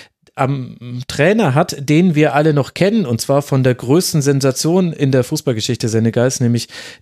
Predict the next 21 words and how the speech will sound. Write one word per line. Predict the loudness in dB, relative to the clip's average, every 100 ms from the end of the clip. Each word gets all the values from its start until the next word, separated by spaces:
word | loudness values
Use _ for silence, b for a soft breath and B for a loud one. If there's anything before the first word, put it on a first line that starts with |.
| 2
dem | 2 2
Eröffnungsspielsieg | -2 0 2 0 2 0 0 0 0 2 0 0
gegen | 0 0
Frankreich | -2 0 0 0 0 0 0
bei | 2
der | 2 0
W | 0
M | -2
zweitausendzwei. | -2 0 0 2 0 0 -4 0 2
Cissé | 2 -2 -2 0 2
hat | 2
dann | 0 0
irgendwann | 0 0 0
übernommen | 0 0 2 4 2 B B B B
und | -10
auch | -2 -4 0
einiges | 2 2 2 0
mit | 0
der | 2
Mannschaft | 2 2 0 -4 -4
gemacht. | -2 0 -2